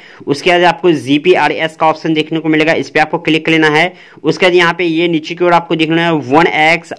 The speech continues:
आर डबल टी एन आर, इस तरह करके, बस आपको ये सब पे आपको टिक कर देना है। यहाँ पे ये सब पे पूरा टिक कर दिया, आपको बैक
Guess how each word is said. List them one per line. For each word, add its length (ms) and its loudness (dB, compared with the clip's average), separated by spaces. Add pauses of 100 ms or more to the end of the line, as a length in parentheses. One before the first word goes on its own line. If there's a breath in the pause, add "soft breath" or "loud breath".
आर 280 2 (160)
डबल 240 -2
टी 220 -2 (500 loud breath)
एन 220 4
आर, 340 0 (100)
इस 140 -8
तरह 100 0
करके, 320 -6 (320 soft breath)
बस 180 0
आपको 260 0
ये 180 4
सब 260 0
पे 140 4
आपको 360 0
टिक 280 0
कर 100 0
देना 200 0
है। 160 -8
यहाँ 200 0
पे 100 -2
ये 120 0
सब 160 -8
पे 80 -2
पूरा 220 0
टिक 260 -2
कर 80 0
दिया, 180 2
आपको 240 -4
बैक 400 0